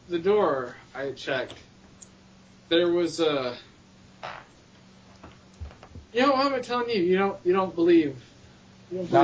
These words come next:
Speaker 1: believe what's
Speaker 2: much.
Speaker 1: going on here.
Speaker 2: Not much. Why don't you tell the gangsters?
Speaker 1: That's a great idea. What if I tell them with forty-five auto rounds?
Speaker 2: Um,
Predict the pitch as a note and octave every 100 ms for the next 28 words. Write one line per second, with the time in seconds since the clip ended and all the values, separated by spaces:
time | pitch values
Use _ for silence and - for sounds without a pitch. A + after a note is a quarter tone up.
0 | D3+ D3 A#2 - D3 D3+ C#3 C3+ A#2 -
1 | G#2+ - - - - - - - - -
2 | C#3 C3+ D3+ D3 C#3+ C3 A#2+ A#2+ - G2
3 | G#2+ - - - - - - - - -
4 | - - - - F3+ F#3+ F#3 G3+ F#3+ F3+
5 | F#3 D#3 C3+ D#3 D#3+ D#3+ - D#3+ D#3+ D3+
6 | C3+ - - - - D#3 D3 D3 C#3 C3
7 | D3+ B2 G2 F#2+ F2+ F#2+ - - - -
8 | - - - - B2 A#2+ A#2+ A#2+ A#2